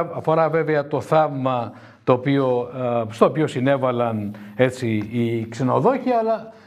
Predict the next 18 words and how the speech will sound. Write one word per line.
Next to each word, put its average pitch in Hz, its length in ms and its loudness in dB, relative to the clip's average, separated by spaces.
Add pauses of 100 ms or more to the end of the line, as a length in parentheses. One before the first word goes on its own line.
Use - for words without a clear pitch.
(180)
Ε, 180 200 0 (160)
το 180 240 4
αναφέρω 165 800 0 (140)
για 139 320 2
πολλοστή 139 420 -2
φορά 208 540 0
ότι 196 320 -2
το 185 140 -2
τουριστικό 160 460 0
θαύμα 160 360 0
της 131 200 -8
Ρόδου 226 260 2
έγινε 202 360 -2
από 156 260 -2
όλες 196 320 -2
τις 156 260 -6
κοινωνικές 139 520 0
τάξεις 185 480 -4